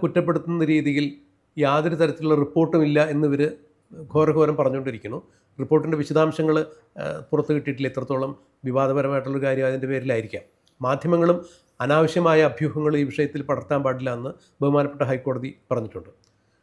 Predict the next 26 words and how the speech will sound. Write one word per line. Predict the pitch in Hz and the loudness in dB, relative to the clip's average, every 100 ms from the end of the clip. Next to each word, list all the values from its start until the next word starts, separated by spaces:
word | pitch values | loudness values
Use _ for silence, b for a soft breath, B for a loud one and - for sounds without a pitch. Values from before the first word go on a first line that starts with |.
| _ _ 135 | _ _ -6
ഇപ്പോൾ | 123 175 - - _ _ - | -2 -2 -2 -10 _ _ -2
ഹൈക്കോടതിയുടെ | 147 170 165 180 180 160 - | 4 4 4 6 6 6 4
മേൽനോട്ടത്തിൽ | 151 160 170 160 165 165 208 269 - _ - | 2 4 6 4 2 -2 -4 -8 -16 _ -4
എസ് | 147 165 | 4 4
ഐ | 165 | 6
ടി | 170 | 4
അന്വേഷിക്കുന്നു. | 160 151 160 170 165 220 - _ _ _ _ _ _ | 4 2 0 -4 -4 -6 -10 _ _ _ _ _ _
ആ, | 131 120 110 123 | -8 -6 -6 2
കറകളഞ്ഞ | 147 165 170 170 | 4 6 6 4
ഉദ്യോഗസ്ഥനായ | 160 160 160 156 151 147 - - - | 2 2 4 4 4 2 -4 -10 -8
എച്ച് | 135 - | -8 -6
വെങ്കടേഷിൻ്റെ, | 151 143 151 143 147 135 - b b _ 151 | -4 2 0 0 -2 -2 -4 b b _ -6
ആ, | 131 131 | -4 0
നേതൃത്വത്തിൽ | 143 139 139 131 139 135 | 0 0 -4 -4 -4 -4
അന്വേഷണം | 135 135 143 139 | -4 -4 -2 0
വരുന്ന | 135 160 | 0 -2
മറ്റു | 139 127 | -4 -6
രണ്ട് | 139 131 | -6 -6
ഡി | 131 | -6
വൈ | 123 | -6
എസ് | 113 | -6
പിമാരും. | - 120 95 _ 131 | -8 -8 -12 _ 0
പറഞ്ഞു | 151 220 190 | 4 6 8
വരുന്നത് | 135 113 107 - _ _ _ _ _ _ _ 135 | 6 0 -8 -12 _ _ _ _ _ _ _ 0
ദേവസ്വത്തിന് | 139 185 220 233 240 214 | 6 8 8 6 4 4
ഇതിൽ | 196 | 4